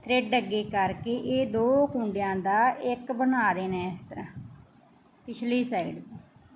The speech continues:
ਥਰੈੱਡ ਲਿਆਂਦਾ ਅੱਗੇ, ਦੋ ਕੁੰਡੇ ਉਲਟੇ, ਦੋ ਕੁੰਡਿਆਂ ਦੇ ਵਿਚਕਾਰ ਦੀ ਸਿਲਾਈ ਇਸ ਤਰ੍ਹਾਂ ਕੱਢ ਕੇ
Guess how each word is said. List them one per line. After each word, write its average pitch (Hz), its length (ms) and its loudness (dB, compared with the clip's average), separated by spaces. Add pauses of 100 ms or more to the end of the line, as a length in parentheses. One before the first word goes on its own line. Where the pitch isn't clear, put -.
(1080)
ਥਰੈੱਡ 240 180 2
ਲਿਆਂਦਾ 254 480 4
ਅੱਗੇ, 202 240 -2
ਦੋ 220 520 2
ਕੁੰਡੇ 220 580 0
ਉਲਟੇ, 220 840 -2 (2500)
ਦੋ 254 280 4
ਕੁੰਡਿਆਂ 247 400 2
ਦੇ 220 140 0
ਵਿਚਕਾਰ 208 540 2
ਦੀ 190 120 -6
ਸਿਲਾਈ 190 460 0
ਇਸ 190 80 -4
ਤਰ੍ਹਾਂ 190 260 -6
ਕੱਢ 175 340 -2
ਕੇ 254 300 0